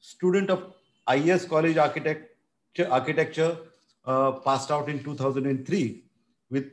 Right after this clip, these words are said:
a distinction and established his practice fourth, fourth dimension in the same year. Now today he operates with several young and dynamic architects, interior designers, and associates with a strength of over forty members.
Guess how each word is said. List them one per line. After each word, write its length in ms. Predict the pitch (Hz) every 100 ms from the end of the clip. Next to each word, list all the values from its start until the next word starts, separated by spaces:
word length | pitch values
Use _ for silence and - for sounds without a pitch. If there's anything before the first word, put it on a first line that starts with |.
| _
a 80 | 120
distinction 640 | 120 - 165 170 196 190 147
and 120 | 143
established 640 | 131 135 135 160 156 -
his 180 | 143 -
practice 440 | 151 143 151 139
fourth, 320 | - 135 147 143 143 -
fourth 280 | 139 156 -
dimension 580 | 120 131 147 135 98 92 _ - _ _
in 140 | 135
the 60 | 135
same 280 | 131 147 127
year. 220 | 113 87 - _ _ _ _ _ _ _ _ 135
Now 120 | 165
today 300 | 165 165 196
he 160 | 160
operates 460 | 175 143 151 156 -
with 160 | 156 -
several 360 | 135 131 170
young 460 | 147 127 139 151 147 _
and 120 | 117
dynamic 460 | 113 110 135 160 175 - _ _ _ _ _ _ _
architects, 540 | 117 127 147 170 -
interior 420 | - 113 127 156 165
designers, 720 | 139 143 147 165 175 - - _ _ _ _
and 320 | 135 170 175
associates 720 | 127 165 156 175 180 180 - _ _ _ _
with 100 | 135
a 60 | 147
strength 360 | - 151 156
of 140 | 160 -
over 180 | 151 147
forty 360 | 147 127 120 165
members. 560 | 165 170 202 - -